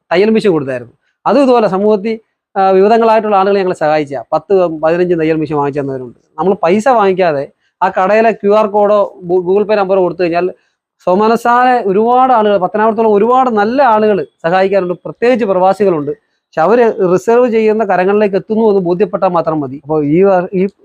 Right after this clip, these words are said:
ഈ കാലഘട്ടത്തിലും ഇത്തരം കുഞ്ഞുങ്ങളുണ്ട് നമ്മുടെ നാട്ടിൽ. അപ്പൊ നമ്മളത് വിചാരിക്കും, ഇപ്പൊ അങ്ങനെയുള്ള കുട്ടികളൊന്നും ഇല്ല എന്ന് കരുതിയ ഒരുപാട് ആളുകൾ നമ്മുടെ സമൂഹത്തിൽ പല കമന്റുകളും പറയും. പക്ഷെ അതൊന്നും റിയാലിറ്റി അല്ല. നമ്മുടെ നാട്ടിൽ ഇറങ്ങി നോക്കുകയാണെങ്കിൽ ഇതൊക്കെ ആഗ്രഹിക്കുന്ന റിസർവ്ഡ് ആയിട്ടുള്ള ഒരുപാട് കുഞ്ഞുങ്ങളുണ്ട്.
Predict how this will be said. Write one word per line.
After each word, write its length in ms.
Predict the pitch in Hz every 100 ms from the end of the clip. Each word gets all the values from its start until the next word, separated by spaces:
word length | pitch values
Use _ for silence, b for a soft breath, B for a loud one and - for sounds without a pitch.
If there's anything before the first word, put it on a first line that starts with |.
| -
ഈ 100 | 190
കാലഘട്ടത്തിലും 800 | 233 185 220 220 208 208 208 214 -
ഇത്തരം 280 | 151 202
കുഞ്ഞുങ്ങളുണ്ട് 460 | 190 175 196 180 147
നമ്മുടെ 220 | 147 143
നാട്ടിൽ. 240 | 135 113 117 b b b -
അപ്പൊ 140 | 165
നമ്മളത് 380 | 185 190 220 214
വിചാരിക്കും, 500 | 214 208 202 202 202
ഇപ്പൊ 200 | 202 -
അങ്ങനെയുള്ള 400 | 185 180 190 190
കുട്ടികളൊന്നും 480 | 190 165 190 190 180
ഇല്ല 260 | 175 180 185
എന്ന് 200 | 175 175
കരുതിയ 300 | 165 165 175
ഒരുപാട് 360 | 175 175 175
ആളുകൾ 320 | 175 165 180 185
നമ്മുടെ 320 | - 180 185
സമൂഹത്തിൽ 240 | 190 190
പല 140 | 190 196
കമന്റുകളും 440 | 190 202 220 214
പറയും. 200 | 160 131 _
പക്ഷെ 360 | _ _ -
അതൊന്നും 400 | 175 196 233 240
റിയാലിറ്റി 400 | 190 202 220 196
അല്ല. 200 | 190 160
നമ്മുടെ 280 | 156 160 175
നാട്ടിൽ 400 | 175 165 156 175
ഇറങ്ങി 200 | 156 165
നോക്കുകയാണെങ്കിൽ 680 | 165 151 160 151 147 143 180 _ _ _
ഇതൊക്കെ 280 | 156 175 175
ആഗ്രഹിക്കുന്ന 560 | 156 160 170 165 156 151
റിസർവ്ഡ് 480 | 151 - 190 196
ആയിട്ടുള്ള 480 | 165 156 156 151 165 -
ഒരുപാട് 460 | 151 170 196 220
കുഞ്ഞുങ്ങളുണ്ട്. 560 | 202 160 156 151 131